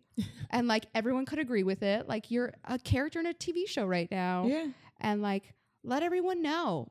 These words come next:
Speaker 2: and then see what they have to say. And I believe that people will step up and say something kind.
Speaker 1: Yeah.
Speaker 2: And if that's the only thing we can agree on before we all die, then let's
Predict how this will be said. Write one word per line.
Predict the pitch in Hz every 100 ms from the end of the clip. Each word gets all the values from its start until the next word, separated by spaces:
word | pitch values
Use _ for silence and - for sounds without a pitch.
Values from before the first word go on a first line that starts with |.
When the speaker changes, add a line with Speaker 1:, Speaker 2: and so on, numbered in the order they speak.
| -
Speaker 2:
and | 233 233
then | 247 247
see | 233 - 262
what | 262 285
they | 269
have | 254 254
to | 233
say. | - 262 233 202 202 202 _ _ _ _ _
And | 320 370 - -
I | 403 -
believe | 392 349
that | 320 -
people | 262 262 247
will | 233 220 214 208 196 -
step | - - 202 -
up | - - _ _ _ _ _ _ _ _ -
and | 214 196
say | - 202
something | 196 196 175
kind. | 180 151 107 - - _ -
Speaker 1:
Yeah. | 220
Speaker 2:
And | 220
if |
that's | 262 320 -
the |
only | 262 233
thing | 220
we | 208
can | 208
agree | 185 190
on | 190
before | 185 -
we | 185
all | 185
die, | 185 180 175 185
then | 220
let's | 220